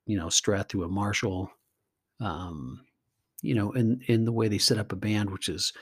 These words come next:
guitar, bass, drums, keyboard, and a singer, you know, especially early in Yngwie's career. You know, so he does owe a lot to Blackmore, you know, although they play very, very differently.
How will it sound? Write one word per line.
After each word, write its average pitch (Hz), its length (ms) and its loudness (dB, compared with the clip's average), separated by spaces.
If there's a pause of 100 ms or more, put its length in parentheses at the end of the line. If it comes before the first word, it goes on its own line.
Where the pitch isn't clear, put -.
(540)
guitar, 110 320 2
bass, 104 280 0
drums, 104 280 2
keyboard, 104 580 0
and 101 180 -4
a - 20 -8
singer, 107 540 2 (1000)
you 110 160 2
know, 87 100 0
especially 101 440 0
early 104 540 0
in 101 160 0
Yngwie's 107 400 -2
career. 98 460 -2 (1700)
You 113 180 6
know, 98 140 2
so 107 240 4
he 139 220 0
does 139 200 2
owe 233 60 -4
a 127 140 -2
lot 117 180 -4
to - 80 -14
Blackmore, - 640 -8 (580)
you 101 100 -2
know, 90 140 -2
although 101 260 0
they 98 140 -2
play 117 300 0
very, 98 240 -2
very 82 240 -8
differently. - 460 -10